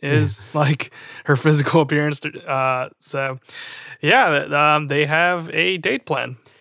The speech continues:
Speaker 2: Yeah, they get a date planned, and, uh, actually don't remember. What did they say they were gonna do for the day? Did they just say they're gonna meet up, or?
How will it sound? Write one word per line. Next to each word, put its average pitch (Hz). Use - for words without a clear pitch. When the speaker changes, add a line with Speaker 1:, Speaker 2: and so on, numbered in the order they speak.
Speaker 2:
Yeah, 196
they 147
get 156
a 170
date 151
planned, 139
and, 123
uh, 110
actually -
don't 226
remember. 190
What 151
did 180
they 170
say 151
they 147
were 139
gonna 131
do 143
for 180
the 190
day? 196
Did 147
they 143
just 139
say 151
they're 135
gonna 127
meet 127
up, 131
or? 110